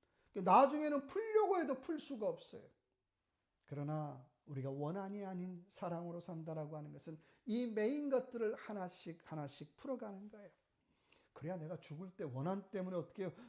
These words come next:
눈을 못 감는 일은 없지 않겠어요? 죽을 때 눈 못 감는 분들 보면 꼭 그런 얘기 하잖아요. "내가 기다리는 사람이 있습니다."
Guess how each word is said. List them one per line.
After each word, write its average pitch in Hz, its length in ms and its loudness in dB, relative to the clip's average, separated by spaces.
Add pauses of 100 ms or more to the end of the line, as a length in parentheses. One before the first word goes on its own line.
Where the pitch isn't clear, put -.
눈을 190 300 0
못 180 220 0
감는 196 360 -2
일은 170 200 -4
없지 135 260 -8
않겠어요? 180 520 -6 (760)
죽을 185 280 -4
때 208 120 0
눈 208 200 0
못 175 140 -2
감는 214 300 0
분들 190 260 -6
보면 170 240 -6
꼭 - 160 -10
그런 180 240 -2
얘기 165 140 -2
하잖아요. 156 400 -4 (260)
"내가 135 320 0
기다리는 151 480 0
사람이 143 400 -4
있습니다." 131 540 -10